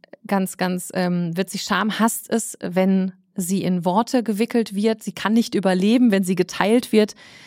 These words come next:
Die Scham liebt eigentlich Verschwiegenheit. Und das Gefährlichste, was wir nach einer beschämenden Erfahrung tun können, ist, unsere Geschichte zu verstecken oder zu begraben. Wenn wir unsere Geschichte verleugnen,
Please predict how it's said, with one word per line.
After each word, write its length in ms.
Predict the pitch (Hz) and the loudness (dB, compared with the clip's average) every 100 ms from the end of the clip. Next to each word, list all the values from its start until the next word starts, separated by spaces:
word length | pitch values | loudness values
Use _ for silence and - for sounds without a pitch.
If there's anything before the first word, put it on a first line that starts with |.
| - - | -12 -6
Die 80 | 196 | -4
Scham 340 | - 180 208 | -2 0 2
liebt 320 | 196 196 - | 2 2 -2
eigentlich 380 | 170 175 185 - | -4 -4 -6 -8
Verschwiegenheit. 1080 | - 175 - 175 208 196 170 156 160 160 170 | -6 -4 -4 -2 -2 0 -2 -2 -2 -2 -2
Und 100 | 180 | -4
das 160 | 185 | -4
Gefährlichste, 640 | - - 202 196 233 - 202 | -6 -2 0 2 0 0 0
was 220 | 208 - | 0 2
wir 40 | |
nach 160 | 196 190 | 0 0
einer 220 | - 185 | -2 -2
beschämenden 640 | 180 180 - 202 220 208 | -2 -2 0 2 4 4
Erfahrung 480 | - 185 190 196 196 | 0 -2 -2 0 -2
tun 300 | - 226 214 | 0 0 2
können, 300 | - 202 202 - - - - - - | 0 0 0 -2 -16 -20 -18 -18 -8
ist, 180 | 202 - | -8 -2
unsere 200 | 202 196 | -2 -2
Geschichte 400 | 180 - 254 226 | -4 -6 -4 -6
zu 120 | - 214 | -8 -6
verstecken 520 | 202 - 202 - 185 | -6 -6 -6 -4 -2
oder 180 | 170 175 | -2 -4
zu 160 | - | -6
begraben. 560 | 175 170 170 175 208 202 | -8 -4 0 0 2 2
Wenn 160 | 190 | 2
wir 140 | 190 180 | 2 0
unsere 160 | 185 185 | 0 -2
Geschichte 400 | 185 208 - 202 | -4 -4 -4 -4
verleugnen, 640 | 185 165 175 202 208 | -2 0 0 0 0